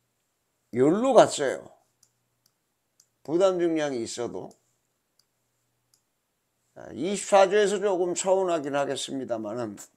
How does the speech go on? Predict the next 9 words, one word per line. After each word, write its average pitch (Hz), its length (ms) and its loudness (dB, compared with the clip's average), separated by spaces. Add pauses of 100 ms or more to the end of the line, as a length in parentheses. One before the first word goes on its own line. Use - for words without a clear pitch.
그래도 123 220 -8
이역이든 151 580 0
뭐 120 400 -12 (160)
잘 101 140 -14
타는 131 300 -6
기수니까. 110 520 -12 (1080)
자, 90 100 -6
문세영이는 143 880 -2
열로 147 600 2